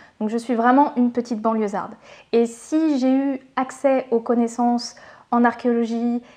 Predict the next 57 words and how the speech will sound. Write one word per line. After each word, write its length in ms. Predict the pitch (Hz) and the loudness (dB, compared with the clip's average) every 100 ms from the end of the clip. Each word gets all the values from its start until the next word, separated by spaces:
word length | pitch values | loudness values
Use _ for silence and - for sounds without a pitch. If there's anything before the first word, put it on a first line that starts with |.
| _ - | _ 0
et 200 | 254 254 | 4 4
en 120 | 226 233 | 2 -2
histoire 360 | 226 247 233 | -2 0 2
de 60 | 226 | 4
l'art 280 | 233 226 208 | 4 2 2
dès 120 | 240 | 2
mon 200 | 226 214 - | 2 -2 -10
plus 240 | - 262 277 | -4 0 2
jeune 220 | 247 226 | 2 2
âge, 220 | 254 302 240 | 4 4 2
c'est 180 | - 254 | -2 -2
parce 220 | 226 - | -2 -4
que 80 | 254 | -2
ma 160 | 233 208 | 0 0
mère 180 | 247 | 0
était 180 | 233 226 | -2 -2
une 120 | 214 | -4
passionnée. 400 | 208 196 208 185 - | -4 -8 -8 -12 -10
J'étais 240 | 214 233 262 | -4 2 4
pas 140 | 294 | 6
dans 160 | 277 262 | 6 6
un 100 | 262 | 6
milieu 840 | 262 269 262 247 262 294 330 - | 6 6 4 4 4 4 2 0
où 80 | 269 | 2
on 220 | 269 247 | 4 2
t'emmène 400 | 240 226 254 269 | 0 0 2 2
au 60 | 262 | 4
musée. 400 | 247 226 202 202 | 2 2 -2 -4
J'étais 280 | 180 180 | -6 -2
une 120 | 254 285 | -2 -2
petite 180 | 269 | -2
banlieusarde 680 | 220 226 214 208 226 269 247 - - | -2 0 0 2 2 2 -2 -6 -2
et 640 | 247 294 311 285 247 226 | 0 2 2 0 0 -2
j'ai 180 | 214 233 | 0 0
envie 300 | 220 190 208 - | 0 -2 -6 -8
de 160 | 220 233 | -6 -6
pouvoir 340 | - 226 233 | -4 -2 -2
aller 140 | 202 | -2
parler 500 | 214 208 196 208 226 - - | -4 -6 -4 -4 -6 -8 -10
archéologie 640 | 226 - 226 202 196 220 220 - | -10 -4 -4 -2 -4 -6 -8 -14
et 60 | 190 | -16
histoire 260 | - 214 | -8 -6
de 60 | 196 | -4
l'art 300 | 185 - - - | -6 -10 -16 -12
aux 60 | 220 | -12
petits 180 | - | -8
banlieusards. 540 | 208 208 196 196 247 - - - _ | -8 -6 -4 -4 -4 -8 -20 -20 _
En 80 | 226 | 0
parlant 240 | 233 262 277 | 4 6 6
de 60 | |
banlieusards, 480 | 269 262 269 269 302 | 6 6 4 4 4
il 80 | 262 | 4
y 40 | |
a 40 | 240 | 4
une 160 | 247 | 4
autre 180 | 311 302 | 2 0
activité 680 | 294 - 262 262 285 294 | -6 -6 -4 -2 0 -2